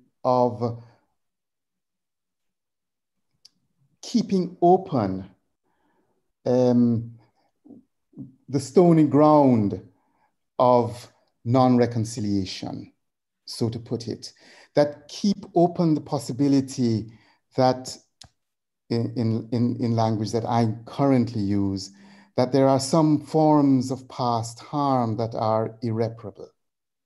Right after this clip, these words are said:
that are not, that are in which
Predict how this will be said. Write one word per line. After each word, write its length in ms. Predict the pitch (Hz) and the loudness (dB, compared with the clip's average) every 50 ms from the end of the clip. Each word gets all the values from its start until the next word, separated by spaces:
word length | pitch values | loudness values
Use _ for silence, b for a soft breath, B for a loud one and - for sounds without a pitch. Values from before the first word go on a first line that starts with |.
| _ _ - | _ _ -12
that 140 | 120 113 117 117 | -12 -12 -8 -4
are 180 | 113 113 110 | -4 -2 -2
not, 400 | 110 113 113 113 113 113 - - - _ _ _ _ _ _ _ _ _ _ _ | -2 -2 -2 -2 -4 -6 -12 -20 -20 _ _ _ _ _ _ _ _ _ _ _
that 160 | - 113 117 117 | -8 -8 -6 -6
are 440 | 120 117 113 113 110 110 104 B B B B _ - | -4 -2 0 0 0 -2 -4 B B B B _ -4
in 160 | 123 117 110 | -2 -2 0
which 320 | 117 113 113 - - - | -2 -2 -4 -6 -14 -20